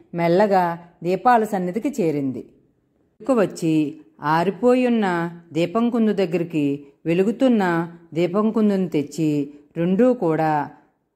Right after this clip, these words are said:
నూనెను తాగి ఒత్తును గ్రహించాలి, తినేయాలి అని రెండూ అక్కడికి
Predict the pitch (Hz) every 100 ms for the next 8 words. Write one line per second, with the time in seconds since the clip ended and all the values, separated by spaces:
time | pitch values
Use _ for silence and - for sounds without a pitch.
0 | - 180 202 240 226 226 156 160 156 160
1 | 151 - - _ - 170 175 240 214 185
2 | 170 170 - 160 165 190 196 196 170 165
3 | 160 147 - - 180 190 190 175 165 165
4 | 156 151 - _ 185 254 392 - - _
5 | 170 180 180 233 233 202 170 175 160 -